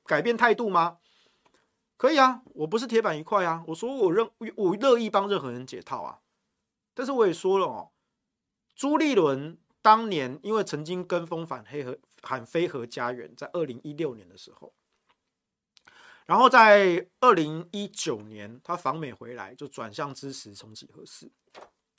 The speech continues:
到了二零二一年四大公投，他巡回全台，每一场他都喊支持重启核四。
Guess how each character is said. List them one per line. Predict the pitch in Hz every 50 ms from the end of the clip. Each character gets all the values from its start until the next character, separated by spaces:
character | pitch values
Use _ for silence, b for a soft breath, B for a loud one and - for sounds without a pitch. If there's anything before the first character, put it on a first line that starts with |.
| b b b b b b b b _
到 | - 202 202
了 | 196 -
二 | 269 262
零 | 196 180 185
二 | - 240 214 214
一 | 202 190 196
年 | 190 165 135 117 107 110 131 -
四 | - - - 208
大 | 185 202 180 165
公 | 165 170 151 156 160
投， | - - 92 - -
他 | - 175 180
巡 | 175 - - 139 160
回 | 156 147 131 131
全 | 127 - - 120 123
台， | 127 - 98 - 127
每 | 143 151 180 -
一 | _ 233
场 | 214 - - - 104 90 _ -
他 | - 151
都 | 147 156 160
喊 | - - 101 98 - _
支 | - - 160
持 | 143 - - 120
重 | 107 - 117 113
启 | 110 - - -
核 | - - -
四。 | - - - -